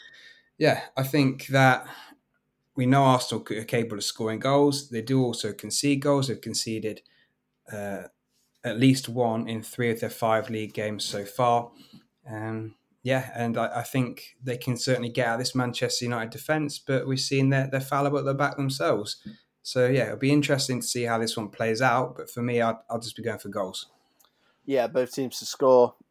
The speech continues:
Speaker 2: Same here, mate. One point five nine. Obviously, Arteta, clear plan, knows who he wants to play, knows what's going on. We don't really have to worry about them.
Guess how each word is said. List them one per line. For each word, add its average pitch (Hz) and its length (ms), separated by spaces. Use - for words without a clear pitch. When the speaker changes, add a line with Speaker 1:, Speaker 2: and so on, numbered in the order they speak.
Speaker 2:
Same 120 320
here, 113 200
mate. 110 260
One 127 240
point 117 320
five 117 540
nine. 110 400
Obviously, 131 380
Arteta, 120 800
clear 139 260
plan, 127 480
knows 127 320
who 123 120
he 120 60
wants 120 260
to 117 80
play, 123 460
knows 127 280
what's 117 160
going 120 320
on. 123 240
We 127 100
don't 117 160
really 113 200
have 110 120
to 120 80
worry 117 300
about 113 340
them. 117 280